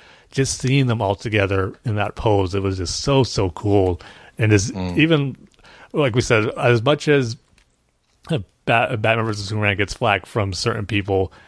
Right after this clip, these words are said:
Speaker 1: and, you know, how it wasn't the team up slash, you know, first appearance between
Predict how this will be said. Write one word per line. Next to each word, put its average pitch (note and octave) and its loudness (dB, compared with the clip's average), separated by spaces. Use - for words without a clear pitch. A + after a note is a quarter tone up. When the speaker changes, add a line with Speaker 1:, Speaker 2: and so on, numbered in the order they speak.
Speaker 1:
and, G#2 0
you G#2 0
know, F#2+ 2
how G2 4
it G2 0
wasn't G#2 0
the G2 0
team A2 0
up G2+ 2
slash, F#2+ -2
you A2 -4
know, F#2 0
first G#2 0
appearance G#2 0
between G2+ -4